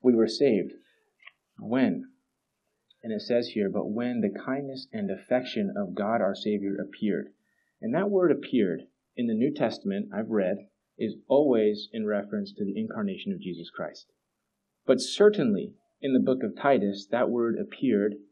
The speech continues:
is in reference to Jesus Christ coming to the earth. Look in verse, uh, chapter two, verse eleven. "For the grace of God has appeared, bringing salvation to all men." And then verse thirteen,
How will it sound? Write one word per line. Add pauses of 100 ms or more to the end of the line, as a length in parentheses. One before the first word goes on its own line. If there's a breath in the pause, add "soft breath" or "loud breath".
(280)
is
in
reference (180)
to
Jesus
Christ
coming
to
the
earth. (540)
Look (240)
in
verse, (420)
uh,
chapter
two,
verse
eleven. (640)
"For
the
grace
of
God (220)
has
appeared, (280)
bringing
salvation
to
all
men." (1600)
And
then
verse
thirteen,